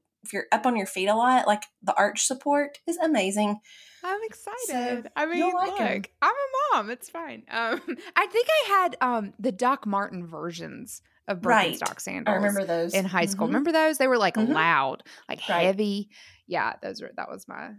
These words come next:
Speaker 2: that was my speed. Funny. Yeah. So, okay. So, yeah, I've got that. I've got a couple of dresses coming too, apparently. I think I ordered some new lipstick for, I have no idea why, but <laughs> bought
Speaker 1: Well,
Speaker 2: lipstick.
Speaker 1: hey, you don't owe anybody a, a, an excuse or an
Speaker 2: I
Speaker 1: explanation
Speaker 2: don't.
Speaker 1: right now.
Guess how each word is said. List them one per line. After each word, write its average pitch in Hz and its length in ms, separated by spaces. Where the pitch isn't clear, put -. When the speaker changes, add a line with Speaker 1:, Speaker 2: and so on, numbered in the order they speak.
Speaker 2:
that - 80
was 202 140
my 196 80
speed. - 340
Funny. 311 460
Yeah. 247 220
So, 233 340
okay. 285 260
So, 262 140
yeah, 254 160
I've 233 120
got 226 140
that. 233 180
I've 202 80
got 208 100
a 202 40
couple - 220
of 175 60
dresses 180 340
coming 202 320
too, 190 240
apparently. 190 640
I - 60
think 190 180
I 202 40
ordered 175 300
some 160 360
new 170 160
lipstick 196 520
for, 151 280
I - 60
have 160 140
no 156 200
idea 151 280
why, 147 340
but 185 280
<laughs> - 300
bought 247 120
Speaker 1:
Well, 392 300
Speaker 2:
lipstick. 214 100
Speaker 1:
hey, 220 380
you 254 140
don't 554 280
owe 269 100
anybody 294 520
a, 220 220
a, - 20
an 208 80
excuse 302 500
or 254 40
an 233 100
Speaker 2:
I 202 60
Speaker 1:
explanation 233 600
Speaker 2:
don't. 196 80
Speaker 1:
right 185 140
now. 190 320